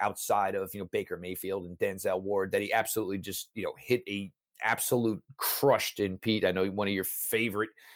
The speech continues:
gifs that exists is the Darryl Strawberry hitting one four hundred fifty yards in the Simpsons episode, but this probably exists there. Um, it, it, it's not just the talented player that he is on the field, it's the guy he is off the field, it's the guy he is within the locker room.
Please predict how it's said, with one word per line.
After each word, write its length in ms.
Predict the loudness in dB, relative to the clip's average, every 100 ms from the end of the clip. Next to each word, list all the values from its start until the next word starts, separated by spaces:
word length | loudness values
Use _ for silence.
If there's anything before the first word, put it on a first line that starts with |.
| -20 -20 4
gifs 240 | 4 6
that 100 | 4
exists 380 | 6 6 6 4
is 100 | -2
the 160 | -2 2
Darryl 260 | 2 2
Strawberry 520 | 0 2 2 2 2
hitting 260 | 0 -2 -2
one 160 | -4 -2
four 260 | 2 2
hundred 220 | 2 0
fifty 240 | 0 0 2
yards 380 | 4 4 2 -2
in 80 |
the 40 | -4
Simpsons 540 | 0 0 0 -6 -2
episode, 580 | 0 0 0 4 4 4 -2 -20 -20 -8 4
but 220 | 6 8
this 200 | 6 6
probably 520 | 4 6 6 2 0
exists 380 | -2 -2 -4 -4
there. 280 | -4 -4 -6 -4
Um, 340 | -4 -4 -8 -16 -20 -20 -20 -4
it, 140 | -4 -2
it, 100 | -2 0
it's 160 | 2
not 160 | 4 6
just 200 | 4 4
the 80 | 2
talented 480 | 2 0 0 -4
player 260 | 2 4 6
that 140 | 4
he 120 | 2 -2
is 120 | -4
on 100 | -6
the 60 |
field, 400 | -6 -2 0 0 -4
it's 200 | -6 -2
the 80 | 2
guy 180 | 4
he 240 | 4 2 2
is 240 | 0 -4 -2
off 240 | 0 0
the 80 | -2
field, 380 | -2 2 2 0
it's 160 | -4 -6
the 80 | 0
guy 220 | 4 4
he 280 | 2 2 2
is 160 | 0
within 220 | -2 -4
the 80 | -2
locker 400 | 2 2 2 -2
room. 280 | -4 -4 -6